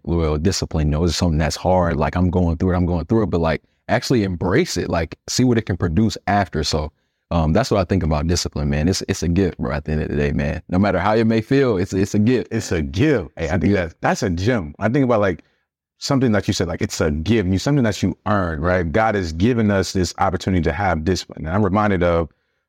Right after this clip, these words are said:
Speaker 2: like, Galatians five, like, the fruits of the Spirit. That last thing is self-control, which
Speaker 1: Self-control, yeah.
Speaker 2: is discipline.
Speaker 1: Yeah.
Speaker 2: And so for me, like, I think some struggles I've had in my life,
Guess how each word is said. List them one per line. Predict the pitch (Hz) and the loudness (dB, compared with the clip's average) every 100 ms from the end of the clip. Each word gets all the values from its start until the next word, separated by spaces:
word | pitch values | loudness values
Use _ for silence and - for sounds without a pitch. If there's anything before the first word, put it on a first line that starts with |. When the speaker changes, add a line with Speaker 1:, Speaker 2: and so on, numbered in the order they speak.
| _ | _
Speaker 2:
like, | 85 82 | -2 0
Galatians | 92 92 87 95 87 | 2 2 0 -2 -4
five, | - - - | -6 -8 -4
like, | 78 | -2
the | 85 | -2
fruits | - 127 120 98 | 0 0 0 0
of | 92 | 0
the | 85 | 0
Spirit. | - 95 78 | 0 -2 0
That | 90 101 | 2 2
last | 107 143 156 | 2 2 0
thing | - 135 | 2 0
is | 98 | 0
self-control, | - 127 120 - 90 139 139 87 | -2 -2 -2 -2 -2 -2 -2 0
which | 98 | -2
Speaker 1:
Self-control, | - 92 80 - | -4 -14 -8 0
yeah. | |
Speaker 2:
is | 156 113 | 0 2
discipline. | 117 220 123 92 92 - | 0 0 0 -2 -4 -4
Speaker 1:
Yeah. | 95 92 85 | -2 0 0
Speaker 2:
And | 117 | 0
so | 113 123 | 0 0
for | 101 | 2
me, | 131 160 | 2 2
like, | 101 101 | 2 -2
I | |
think | 127 123 110 - _ _ | 0 0 0 -4 _ _
some | - | -6
struggles | 117 135 113 | -2 0 2
I've | 104 113 | 2 2
had | 107 101 | 0 0
in | |
my | 101 98 | 0 0
life, | 92 87 | 0 -2